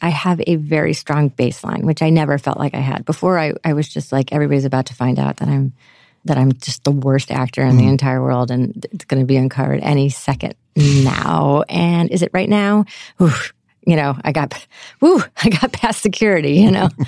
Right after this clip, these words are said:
Speaker 2: <laughs>
Speaker 1: But I still feel like, well, maybe I'm limited, you know what I mean? That
Speaker 2: Mm-hmm.
Speaker 1: thing. And so what feels deliberate is I'm always trying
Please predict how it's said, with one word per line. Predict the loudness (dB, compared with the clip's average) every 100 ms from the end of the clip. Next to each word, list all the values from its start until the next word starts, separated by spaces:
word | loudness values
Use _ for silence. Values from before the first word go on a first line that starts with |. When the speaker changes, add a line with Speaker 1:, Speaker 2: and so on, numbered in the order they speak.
| -4 -6 -4
Speaker 2:
<laughs> | -4 -6 -8 -12 -2
Speaker 1:
But | 0 0 -4 -16 -20 -20 -20 _ _ -2
I | -2
still | -2 0 2 2
feel | 0 -2 2 4 4
like, | 2 2 0 -6 _ _ _ _ _ _ -20 -18 -2
well, | 2 4 4
maybe | 4 4 4
I'm | 4
limited, | 4 4 2 0 0
you | 2
know | 4
what | 2
I |
mean? | 2 2 0 0
That | -2 2
Speaker 2:
Mm-hmm. | 2
Speaker 1:
thing. | 2 0 -2
And | -2 -2
so | -2 0 0 -2 -6
what | -4 -2 -2
feels | 2 0 2
deliberate | 0 2 2 0 0
is | -2
I'm | 0
always | 2 0 -2
trying | -2 -2 0